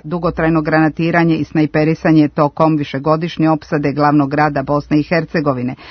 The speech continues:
rekao je predsjedavajući žalbenog veća Van Jensen. Veće je, kako je dodao, utvrdilo da je Karadžić znao i za ubistvo u julu hiljadu devetsto devedeset pete godine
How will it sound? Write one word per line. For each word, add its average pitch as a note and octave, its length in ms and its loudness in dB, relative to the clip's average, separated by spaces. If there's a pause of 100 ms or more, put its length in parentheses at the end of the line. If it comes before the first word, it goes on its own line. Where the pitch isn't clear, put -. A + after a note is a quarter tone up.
(140)
rekao D#3+ 380 0
je D3 140 -2
predsjedavajući C#3+ 800 -2
žalbenog C3+ 560 -2
veća E3 400 0 (280)
Van E3 240 0
Jensen. C3+ 520 2 (300)
Veće D#3+ 400 2
je, F#3 80 2
kako F#3 280 -4
je F3 60 0
dodao, E3 380 2
utvrdilo F3 640 -2
da D#3+ 80 0
je E3 100 2
Karadžić E3 440 -2
znao E3+ 400 2
i D#3+ 140 -2
za D#3+ 180 0
ubistvo D#3+ 440 0
u D#3 100 4
julu D3+ 260 4
hiljadu D3 400 -2
devetsto C#3+ 400 -2
devedeset C3 600 -4
pete F3 320 0
godine E3+ 440 2